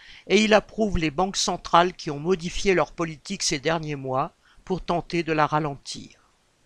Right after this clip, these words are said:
Leur principal levier d'action est l'augmentation de leur taux directeur qui oriente les taux d'intérêt sur les marchés financiers ou qui les suivent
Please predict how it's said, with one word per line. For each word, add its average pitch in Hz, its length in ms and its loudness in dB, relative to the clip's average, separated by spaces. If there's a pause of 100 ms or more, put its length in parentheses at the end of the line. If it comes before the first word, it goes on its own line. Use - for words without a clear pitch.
(560)
Leur - 200 -8
principal 190 580 0
levier 170 340 0
d'action 202 540 -2
est 180 60 0
l'augmentation 175 800 -6
de 165 100 -6
leur 147 220 -4
taux 208 160 -6
directeur 165 800 -4 (420)
qui - 180 -4
oriente 156 460 -2
les 147 100 -4
taux 151 180 -6
d'intérêt 143 480 -4
sur 135 220 -6
les 131 100 -4
marchés 135 360 -6
financiers 170 720 -6 (360)
ou 143 60 -10
qui 151 220 -6
les 147 100 -2
suivent 196 560 -6